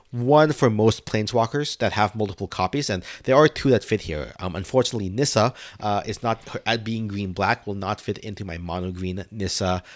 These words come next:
uh, Oathbreaker deck that I'm building, but Jace has a new version, Jace Mirror Maids, um, which is, you know, gonna slot into, nicely into the various J-, the Jace decks that I have. And then Nahiri, who I mentioned before,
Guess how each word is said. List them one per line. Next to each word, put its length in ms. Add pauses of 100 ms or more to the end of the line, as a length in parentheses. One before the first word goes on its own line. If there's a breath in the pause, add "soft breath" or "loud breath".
(140 loud breath)
uh, 280 (140)
Oathbreaker 400
deck 160
that 100
I'm 120
building, 420 (120)
but 240 (260 loud breath)
Jace 340
has 180
a 40
new 160
version, 500
Jace 360
Mirror 280
Maids, 460
um, 300
which 220
is, 200 (260 loud breath)
you 80
know, 80
gonna 180
slot 220
into, 280
nicely 420
into 140
the 80
various 360
J-, 240
the 100
Jace 260
decks 140
that 100
I 60
have. 360 (360 loud breath)
And 80
then 160
Nahiri, 480
who 140
I 60
mentioned 320
before, 440